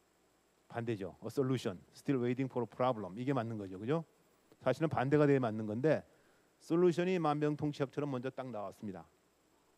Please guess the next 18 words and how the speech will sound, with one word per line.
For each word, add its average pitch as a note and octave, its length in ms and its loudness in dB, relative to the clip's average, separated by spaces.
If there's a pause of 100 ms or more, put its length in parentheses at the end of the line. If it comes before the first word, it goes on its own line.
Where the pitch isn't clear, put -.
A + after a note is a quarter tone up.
(960)
근데 C3+ 160 2
이게 E3+ 120 4
얼마나 F3 340 6
엄청난 D#3+ 400 4
건지는 D3+ 240 4
사람들이 C#3+ 680 2 (580)
깨닫지를 D3 340 0
못한 A#2+ 280 -2
거예요. F2+ 200 -10 (1800)
레이저 C3+ 260 0
만들어 B2 320 0
보니까 A#2 220 -4
휴전도 G#2+ 340 -4
되고 G2 300 -8
온갖 F3 300 0
게 D3+ 100 -2
다 A2 180 -4
되고, A2+ 440 -4